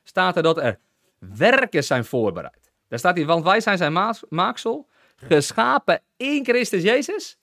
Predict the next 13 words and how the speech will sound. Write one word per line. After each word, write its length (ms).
om 180
goede 260
werk 240
te 100
doen." 340
Alles 260
hebben 180
we 60
ontvangen 400
ten 140
hem, 240
in 180
hem. 260